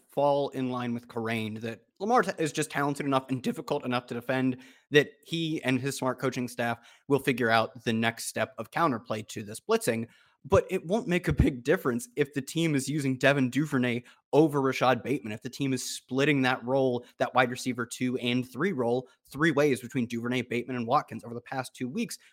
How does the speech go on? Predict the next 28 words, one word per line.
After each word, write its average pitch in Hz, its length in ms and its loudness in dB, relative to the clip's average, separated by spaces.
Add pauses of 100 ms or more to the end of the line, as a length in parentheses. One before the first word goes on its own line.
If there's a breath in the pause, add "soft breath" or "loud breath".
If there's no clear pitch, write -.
(120)
Watkins 165 360 0
actually 156 280 -2
leads 208 320 -4
the 135 360 2 (140)
wide 127 240 2
receiver 117 300 -6
two, 120 200 -6
three 139 240 0
guys, 110 300 -10
not 110 260 -10
obviously 107 320 -12
Marquise 107 360 -12
Brown, 139 360 2 (240 loud breath)
in 147 120 4
targets, 127 440 4
but - 140 0
only 156 240 -2
at 147 100 -4
seven. 131 220 2
The 92 60 -10
next 113 200 -10
two - 80 -14
guys 123 220 -6
are 120 40 -8
at - 100 -10
five 117 200 -4
apiece. - 320 -6
So 139 300 4